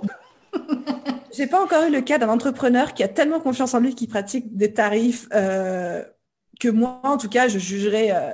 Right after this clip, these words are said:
exubérant, parce qu'après, euh, c'est chacun va midi à sa porte, tu vois. Mais généralement, c'est quand même la tendance inverse. Donc voilà, effectivement, là, il y a tout un travail de mindset. Et là, on travaille pas le business, on travaille le mindset sur, euh, c'est quoi la relation à l'argent, d'où ça vient, pourquoi, comment. Et l'étape numéro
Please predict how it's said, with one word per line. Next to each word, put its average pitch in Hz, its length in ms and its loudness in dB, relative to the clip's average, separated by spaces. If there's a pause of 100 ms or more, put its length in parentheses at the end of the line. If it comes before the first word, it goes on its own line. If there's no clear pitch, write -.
(120)
exubérant, 190 560 -4
parce - 180 -10
qu'après, 185 280 -10
euh, 165 120 -10
c'est - 140 -18
chacun 190 240 -10
va 190 120 -8
midi 185 200 -8
à - 60 -10
sa - 140 -14
porte, 277 280 -10
tu 190 100 -18
vois. 190 240 -10 (340)
Mais 208 80 0
généralement, 202 240 -4
c'est 214 100 -10
quand 190 80 -8
même 160 100 -10
la - 80 -6
tendance 196 340 -8
inverse. 180 460 -8 (600)
Donc 214 200 -2
voilà, 254 260 -2
effectivement, 214 360 -6
là, 214 80 -2
il 208 60 -8
y - 20 -8
a - 40 -10
tout 294 300 -10
un 202 100 -6
travail 202 420 -4
de 185 80 -8
mindset. 180 440 -6
Et 196 60 -8
là, 190 100 -6
on 185 40 -8
travaille 175 240 -10
pas 185 120 -4
le 165 100 -12
business, 180 360 -4
on - 40 -14
travaille 180 200 -10
le 175 160 -12
mindset 196 520 -4 (240)
sur, 196 420 -8
euh, 170 260 -8
c'est - 160 -12
quoi 196 140 -6
la 185 80 -4
relation 175 320 -10
à - 20 -14
l'argent, 202 280 -8
d'où 185 140 -10
ça 180 200 -10
vient, 196 240 -10
pourquoi, 190 340 -12
comment. 196 400 -8 (340)
Et 202 100 2
l'étape 190 320 -6
numéro 180 380 -6